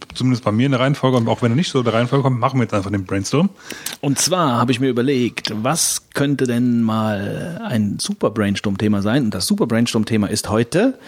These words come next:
Speaker 1: Tada!
Speaker 2: Wo liegen die Unterschiede oder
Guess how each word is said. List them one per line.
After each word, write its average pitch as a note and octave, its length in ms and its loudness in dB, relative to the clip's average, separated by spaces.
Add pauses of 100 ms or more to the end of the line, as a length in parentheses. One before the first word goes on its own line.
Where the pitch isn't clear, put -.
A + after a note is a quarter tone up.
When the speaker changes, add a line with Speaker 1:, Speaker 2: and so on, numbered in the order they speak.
(960)
Speaker 1:
Tada! D#3 760 2 (1120)
Speaker 2:
Wo G3+ 220 2
liegen D3 300 2
die A#2 80 2
Unterschiede B2 960 2
oder G2+ 340 2